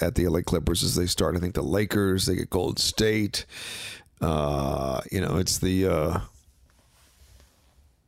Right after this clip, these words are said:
they're running the gauntlet, uh,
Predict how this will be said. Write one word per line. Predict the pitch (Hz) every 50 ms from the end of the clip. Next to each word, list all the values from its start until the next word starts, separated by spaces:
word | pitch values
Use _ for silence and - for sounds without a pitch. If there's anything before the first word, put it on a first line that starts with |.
| _ _ -
they're | - 113
running | 117 131 139 143 135
the | 123 117
gauntlet, | 101 - 113 120 120 110 - 90 87 - - - - - - _ _ - - _ _ _ - -
uh, | - 82 82 82 85 85 69